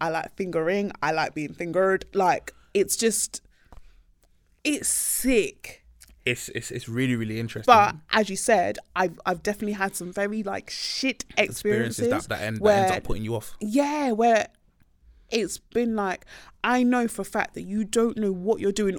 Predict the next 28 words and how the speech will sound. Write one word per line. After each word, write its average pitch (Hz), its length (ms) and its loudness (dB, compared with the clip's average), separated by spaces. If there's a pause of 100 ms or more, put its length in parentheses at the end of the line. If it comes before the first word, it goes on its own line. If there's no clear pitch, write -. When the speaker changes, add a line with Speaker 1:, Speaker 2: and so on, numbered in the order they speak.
(120)
Speaker 1:
or 240 600 8 (320)
you're 196 220 4
treating 208 480 0
this 233 180 2
pussy 226 320 0
like 175 160 0
you, 185 200 -10
you, 175 160 -12 (120)
you've 180 160 -10
treated 190 440 -4 (120)
every 190 260 2
other 180 200 0
pussy, 208 500 -2 (320)
and 196 220 0 (220)
you, 175 200 -16
you've 214 160 -2
just, - 240 -2
just - 160 -2
kind 320 220 0
of 262 100 0
like, 175 400 -2 (100)
what's 262 200 -10
the - 60 -12
word? - 280 -10 (840)
You 196 120 -6
have 185 160 -10
button 202 260 -2
bashed - 460 -10